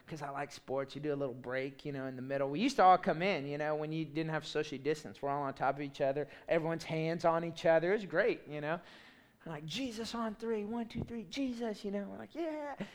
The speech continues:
you know. Some people like it, other people are like, "Nah, not my thing," but that's okay. We, we still do it. Now we do it from a good social distance. We just kinda all throw our hands in like that. And I shared this with them. I said, "Look, change of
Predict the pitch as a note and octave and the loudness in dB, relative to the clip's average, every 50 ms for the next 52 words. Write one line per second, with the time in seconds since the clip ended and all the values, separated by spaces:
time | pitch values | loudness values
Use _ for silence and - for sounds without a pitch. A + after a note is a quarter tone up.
0 | F3+ - G#3 A3+ A3+ G#3+ G3 G#3 A3 - - - - - _ _ _ _ _ - | -8 -4 -2 0 2 2 0 -2 -4 -8 -14 -20 -20 -20 _ _ _ _ _ -10
1 | - - F#3+ A3 - A3+ - - F#3+ F3+ F#3 F#3 G3 F#3+ - F#3 F3+ F3+ F3+ F3+ | -4 -2 -2 -2 -2 -4 -4 -2 0 2 4 4 4 2 0 -2 0 0 0 0
2 | F3+ - F3 F3 F3 - - F#3 - - F3 F3 G3 A3 C#4+ D4+ D#4+ E4+ D#4+ D#4 | -2 -4 -8 -8 -8 -8 -6 -4 -2 0 -2 -2 -2 -4 -4 -4 -4 -4 -6 -8
3 | D#4 D4 C#4 C4 C4 C4+ B3+ A#3+ A3 A3 A3 - G#3 G#3+ A3+ A3 F#3 F#3+ A#3+ - | -8 -10 -10 -8 -8 -6 -4 -4 -6 -6 -6 -6 -4 -4 -2 -2 0 0 0 0
4 | - - D4 - - C4 C4 C#4 D4+ D4+ - - - - - - - _ _ _ | 2 0 0 2 4 4 4 4 4 0 -4 -14 -20 -20 -20 -20 -20 _ _ _
5 | _ _ _ _ _ _ _ _ - G#3+ A#3 A3+ A3+ C4 A#3+ - - C#4+ C4 F#3+ | _ _ _ _ _ _ _ _ -4 -4 -4 -2 -4 -6 -4 0 4 4 4 4
6 | F#3 A#3+ C4 C#4 D4 C#4+ G4+ - - - - - _ - - F#3 G3 G3+ F#3+ F3 | 4 4 4 4 4 2 -2 -8 -16 -20 -20 -20 _ 0 2 4 4 4 4 4
7 | E3 F#3 F#3 E3+ F3+ - E3+ E3 D3+ D#3 E3+ D#3+ - - - D#3+ D#3+ - D#3 C#3+ | 4 4 4 4 0 -2 -6 -6 -2 -2 -4 -4 -4 -4 -2 -2 -2 0 -2 -4
8 | C#3 D3+ D3+ - - - - - - C#3+ C3+ - - - C#3+ C#3+ C3 C#3 C#3 - | -2 -4 -6 -6 -6 -16 -16 -14 -12 -12 -12 -12 -12 -10 -8 -6 -4 -4 -4 -4
9 | - D3 C#3 B2+ C#3 C#3+ C#3+ C#3+ C#3+ C#3+ C#3 C#3 C#3 B2 C3 C#3 - - - - | -4 -6 -4 -4 -6 -6 -8 -10 -12 -10 -10 -10 -10 -8 -10 -12 -10 -10 -12 -12
10 | - - _ _ _ _ _ _ _ _ _ _ _ _ _ _ _ _ _ _ | -12 -14 _ _ _ _ _ _ _ _ _ _ _ _ _ _ _ _ _ _
11 | _ _ _ _ _ _ _ _ _ _ _ - F#3+ G#3 G3+ F#3 - - A3 A3 | _ _ _ _ _ _ _ _ _ _ _ 4 6 6 6 6 6 6 8 8
12 | G#3+ F#3 F#3+ E3+ - - F3 E3 - E3 D#3+ D#3+ D#3+ D#3 - F#3 E3+ E3 F3 F3+ | 8 6 4 -2 -2 0 -2 -2 0 0 0 0 -2 0 0 0 2 4 4 4
13 | D#3+ - - - - - - _ _ _ _ _ _ _ _ _ _ _ _ _ | 4 2 -2 -10 -20 -20 -20 _ _ _ _ _ _ _ _ _ _ _ _ _
14 | _ _ _ _ _ _ _ _ _ _ _ _ _ _ _ _ _ _ - - | _ _ _ _ _ _ _ _ _ _ _ _ _ _ _ _ _ _ -10 -2
15 | - G3+ G3 G#3 G#3+ G3 G3 G#3+ G#3 G3 | 0 2 2 4 2 4 6 6 6 6